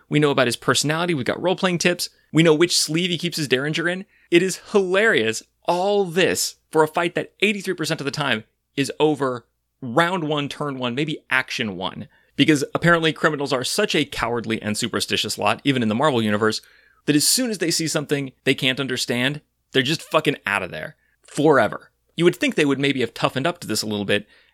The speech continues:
after, like, having their town invaded by twenty-story dinosaurs and seeing all kinds of airplanes flying around strafing them and,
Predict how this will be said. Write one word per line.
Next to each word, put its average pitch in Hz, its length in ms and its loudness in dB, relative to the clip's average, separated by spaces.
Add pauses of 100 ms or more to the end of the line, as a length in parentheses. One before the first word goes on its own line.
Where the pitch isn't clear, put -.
(120)
after, 113 280 -2
like, 104 260 -2 (440)
having 117 320 -4
their 107 200 -4
town 107 360 -4
invaded 104 440 -4
by 98 140 -2
twenty-story 101 580 -6
dinosaurs 143 680 0 (340)
and 85 180 -8
seeing 104 240 -2
all 101 100 -2
kinds 98 260 -6
of - 100 -8
airplanes 123 500 0
flying 123 240 -4
around 123 240 2
strafing 120 420 0
them 110 260 2
and, 107 180 -8